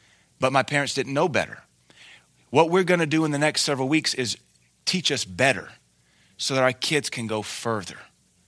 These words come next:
than we ever did. That's the job of every generation under godly parenting, is that they go, the next generation goes further for Jesus Christ than the previous generation. So you cannot raise your kids exactly how you were raised.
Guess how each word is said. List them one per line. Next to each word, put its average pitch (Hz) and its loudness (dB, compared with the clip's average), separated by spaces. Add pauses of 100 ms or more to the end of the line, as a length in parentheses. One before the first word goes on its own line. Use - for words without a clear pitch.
(180)
than 104 -4
we 123 2
ever 95 -2
did. 73 -12 (380)
That's 123 0
the 165 -2
job 123 2
of 104 -2
every 117 0
generation 120 0 (280)
under 107 0
godly 117 0
parenting, 117 -4
is 90 -8
that 87 -10
they 101 -2
go, 98 -4 (240)
the 87 -4 (120)
next 120 0
generation 127 0
goes 101 -4
further 139 -2
for 139 -6
Jesus 117 -4
Christ 90 -6 (440)
than 95 -4
the 92 -4
previous 104 -4
generation. 90 -8 (320)
So - -4
you 101 -2
cannot 143 0
raise 147 0
your 123 -4
kids 120 -4
exactly 113 -4
how 104 -2
you 104 -6
were 180 -2
raised. 98 -4